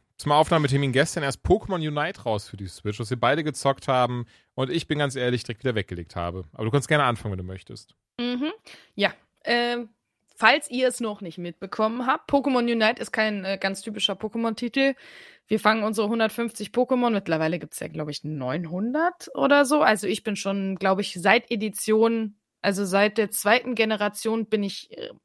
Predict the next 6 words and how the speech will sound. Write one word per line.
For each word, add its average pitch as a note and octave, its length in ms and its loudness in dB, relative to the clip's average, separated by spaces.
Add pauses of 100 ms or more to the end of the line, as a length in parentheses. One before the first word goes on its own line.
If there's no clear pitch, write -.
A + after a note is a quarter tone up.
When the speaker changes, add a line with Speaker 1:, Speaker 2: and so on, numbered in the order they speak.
(280)
Speaker 2:
relativ G3 500 -2
raus, G#3 320 2
auch - 240 0
was - 160 -4
Namen G#3 320 4
angeht. A#3+ 540 0